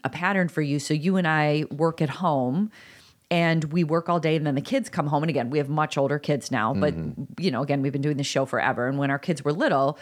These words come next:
Speaker 1: they would, we'd be, we'd both be working, and then they would come home and you would leave.
Speaker 2: Sweet.
Speaker 1: So then
Speaker 2: I have
Speaker 1: every
Speaker 2: to get my ro-, my walk in.
Speaker 1: <laughs> Well, that's the thing. You'd be like, "It's three thirty. I'm gonna go work out. See you, everybody." And I'm like, "Okay, now I'm in charge of this time."
Speaker 2: Mm-hmm.
Speaker 1: When they're home, there was, like, a, a, an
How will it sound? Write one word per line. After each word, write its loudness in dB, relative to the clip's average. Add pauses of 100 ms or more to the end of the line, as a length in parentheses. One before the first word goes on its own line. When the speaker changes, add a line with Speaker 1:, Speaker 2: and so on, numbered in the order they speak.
(460)
Speaker 1:
they 2
would, 0
we'd 2
be, 0
we'd 0
both 0
be 0
working, 0
and 0
then 2
they 2
would -2
come 0
home 2
and -2
you 0
would 0
leave. -4 (160)
Speaker 2:
Sweet. -6
Speaker 1:
So 2
then 0
Speaker 2:
I -2
have 2
Speaker 1:
every 2
Speaker 2:
to 4
get 2
my 2
ro-, 4
my 2
walk 2
in. -10
Speaker 1:
<laughs> -18
Well, 2
that's 0
the -4
thing. 0
You'd 2
be 0
like, 2
"It's -6
three 0
thirty. 0
I'm 2
gonna 2
go 0
work -2
out. 0
See 0
you, 2
everybody." 2
And 2
I'm 2
like, -2
"Okay, 0
now 2
I'm 2
in 0
charge 0
of -4
this -2
time." 0
Speaker 2:
Mm-hmm. -6
Speaker 1:
When 0
they're 2
home, 0
there 2
was, -2
like, 0
a, 0 (520)
a, -2 (180)
an -2